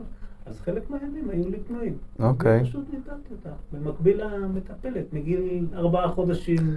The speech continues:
Speaker 1: קטל, לנקות,
Speaker 2: כן.
Speaker 1: לעשות את כל מה שצריך, ולעשות כל מיני פעילויות. באותה תקופה הייתי סטודנט שנה שנייה ב-, ועשינו סוג של פרקטיקום. והייתה לי, אה,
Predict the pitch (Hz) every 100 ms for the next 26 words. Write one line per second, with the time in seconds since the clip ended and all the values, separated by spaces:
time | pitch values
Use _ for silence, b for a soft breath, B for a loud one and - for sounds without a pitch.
0 | 160 - 147 - 180 208 214 175 147 139
1 | - 180 208 214 113 120 143 220 160 151
2 | - 165 170 165 - 160 135 143 226 B
3 | B B B 110 113 139 165 190 196 202
4 | 196 180 170 143 151 156 - 208 - 277
5 | 254 247 254 240 - 208 202 202 180 127
6 | 123 - - - 165 180 - - 202 190
7 | 175 185 B B B B 110 139 170 165
8 | - 135 139 151 156 - - 131 139 -
9 | 139 139 151 147 127 113 110 110 107 104
10 | - - - - - - - - - 98
11 | 120 113 - 180 196 - - - - 202
12 | 196 185 160 160 165 - 151 - 113 98
13 | B B B B 117 120 123 190 226 214
14 | 220 220 - 135